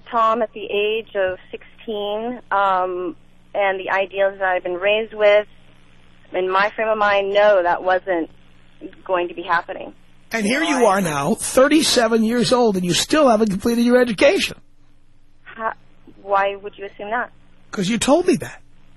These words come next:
Speaker 1: No, I have completed my education.
Speaker 2: How long? When did you complete it?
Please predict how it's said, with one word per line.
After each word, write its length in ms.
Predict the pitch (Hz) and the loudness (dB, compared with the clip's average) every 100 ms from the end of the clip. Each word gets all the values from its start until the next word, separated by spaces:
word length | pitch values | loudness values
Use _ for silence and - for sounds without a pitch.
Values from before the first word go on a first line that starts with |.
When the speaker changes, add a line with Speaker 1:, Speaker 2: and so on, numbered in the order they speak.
| - | -6
Speaker 1:
No, 180 | 220 262 | 0 2
I 80 | 214 | 0
have 320 | 208 240 247 | -2 -4 -4
completed 400 | - 233 208 190 | -10 -8 -10 -8
my 120 | 185 | -6
education. 540 | 175 170 - - 165 165 - - - | -4 -6 -12 -18 -16 -18 -20 -18 -4
Speaker 2:
How 200 | 185 214 | 0 2
long? 240 | 226 185 | 2 2
When 100 | 214 | 0
did 160 | 214 202 | 2 0
you 60 | 202 | -2
complete 400 | 196 180 214 | 0 2 2
it? 100 | 160 | -2